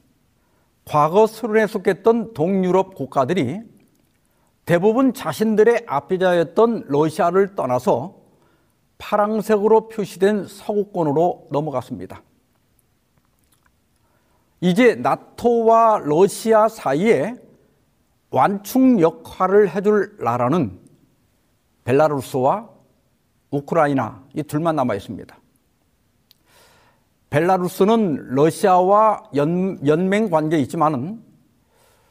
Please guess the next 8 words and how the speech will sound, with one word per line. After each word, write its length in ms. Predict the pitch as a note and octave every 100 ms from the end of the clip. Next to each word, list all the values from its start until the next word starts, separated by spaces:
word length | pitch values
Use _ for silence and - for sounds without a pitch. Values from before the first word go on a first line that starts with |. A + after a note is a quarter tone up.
| -
우크라이나는 840 | F3 F3+ G#3+ G3 F#3 F#3 B3+ F3
오른쪽 680 | C#3+ D#3+ F#3+ G3+ A3+ A3+ -
지도에서 420 | - E3+ F#3+ A3
보는 240 | F3+ D#3 C#3+
것처럼 520 | C#3 E3+ E3 F#2+ - _ _
여기 160 | D#3+ F#3 -
이렇게 400 | D#3 F3 F#3 - - C#3
옆으로 580 | D#3+ - G3 - -